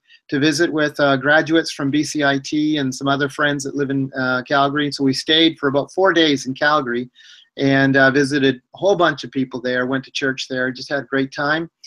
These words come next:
saw some of the parks and some of the displays and museums. Uh, so it was a beautiful visit, saw the huge birds, uh, like eagles and hawks circling above in the, uh, open, you know, western skies. Uh,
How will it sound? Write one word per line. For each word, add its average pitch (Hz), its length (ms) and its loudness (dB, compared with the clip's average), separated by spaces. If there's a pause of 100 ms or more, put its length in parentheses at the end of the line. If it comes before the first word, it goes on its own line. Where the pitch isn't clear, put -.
(120)
saw 156 240 0
some 147 200 -4
of 135 60 -2
the 127 60 -4
parks 143 640 2
and 123 100 -10
some 139 220 -4
of 120 80 -4
the 120 260 -2 (140)
displays 139 640 0
and 120 80 -6
museums. 135 640 0 (540)
Uh, 143 140 2
so 185 120 2
it 175 40 6
was 151 80 4
a 139 60 -2
beautiful 147 320 4
visit, 143 320 0
saw 160 240 4
the 139 160 2
huge 180 680 0
birds, 143 520 2
uh, 127 200 2
like 127 220 -2 (100)
eagles 147 460 0
and 120 100 -4
hawks 143 640 0
circling 143 460 -2
above 135 480 2
in 131 100 0
the, 131 240 0
uh, 131 320 0
open, 135 640 0 (180)
you 139 80 -4
know, 127 220 -2
western 131 720 0
skies. 131 680 2 (680)
Uh, 208 160 6